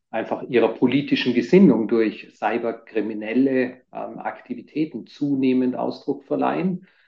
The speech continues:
Und diese beiden Kombinationen sind für die Unternehmen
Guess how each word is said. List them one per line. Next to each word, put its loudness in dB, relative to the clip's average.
Und -6
diese 6
beiden 2
Kombinationen 0
sind -10
für -2
die 2
Unternehmen 0